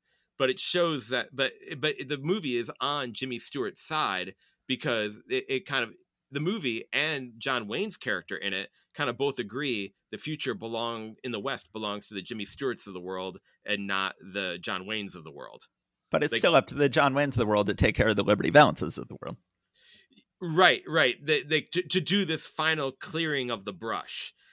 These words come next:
Speaker 1: right? But
Speaker 2: Yeah.
Speaker 1: I, I think that that's a movie that kind of, like, puts the two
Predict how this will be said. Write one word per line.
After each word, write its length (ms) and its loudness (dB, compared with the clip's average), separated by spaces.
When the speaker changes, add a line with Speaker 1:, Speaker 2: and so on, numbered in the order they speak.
Speaker 1:
right? 180 2
But 140 6
Speaker 2:
Yeah. 80 4
Speaker 1:
I, 80 2
I 20 4
think 280 -8
that 160 4
that's 240 0
a 180 4
movie 260 -2
that 200 -2
kind 200 0
of, 60 -6
like, 200 -4
puts 320 -2
the 180 -6
two 720 -4